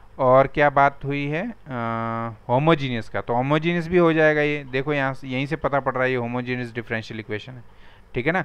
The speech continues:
वाई से डिवाइड करोगे कि तो ये इस फॉर्म में बन जाएगा, डी वाई by डी एक्स is equal to phi of y by x। और अगर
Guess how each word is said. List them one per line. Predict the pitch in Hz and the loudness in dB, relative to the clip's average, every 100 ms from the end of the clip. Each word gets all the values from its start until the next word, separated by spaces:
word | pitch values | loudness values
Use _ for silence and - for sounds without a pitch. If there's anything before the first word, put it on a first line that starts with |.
| - - - | -6 -18 -14
वाई | 120 113 139 | 2 6 6
से | 147 | 4
डिवाइड | 165 147 143 160 | 2 6 6 6
करोगे | 156 143 143 151 | 2 2 0 -2
कि | |
तो | 180 202 185 - | -2 -2 -4 -2
ये | 143 156 | 0 0
इस | 165 - | 0 -4
फॉर्म | - 139 | -2 0
में | 147 135 | 2 2
बन | 127 | 2
जाएगा, | 123 127 165 | 2 4 4
डी | 151 127 | 2 0
वाई | 127 135 | 4 4
by | 139 | 4
डी | 131 127 | 2 0
एक्स | 135 - | -2 -4
is | 123 123 | -8 -4
equal | 123 120 165 | -4 -2 -4
to | 277 - - - - - - - - - | -6 -8 -20 -20 -20 -20 -20 -20 -18 -2
phi | 127 120 131 | 4 4 4
of | 175 320 - - - - - - - - - - 117 | 0 -2 -8 -14 -12 -14 -14 -14 -14 -16 -16 -8 0
y | 120 135 | 2 4
by | 139 131 107 | 4 4 0
x। | - - - - | -4 -14 -12 -4
और | 127 | 0
अगर | 127 147 | 4 2